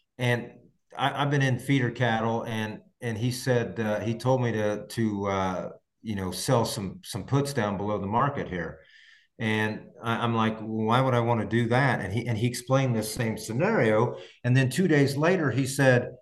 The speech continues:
"Do you understand what I'm talking about? Look where we are now. The futures are actually lower than they were two days ago, and those puts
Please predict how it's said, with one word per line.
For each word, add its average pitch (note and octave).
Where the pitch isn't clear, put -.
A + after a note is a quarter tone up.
"Do B2+
you C3+
understand E3+
what C#3+
I'm B2
talking D#3+
about? A2
Look F3+
where E3
we C#3+
are B2+
now. C3
The A2
futures F#3+
are -
actually C#3+
lower C#3
than C3
they B2+
were C3+
two C#3
days D3
ago, B2
and B2+
those D3+
puts F3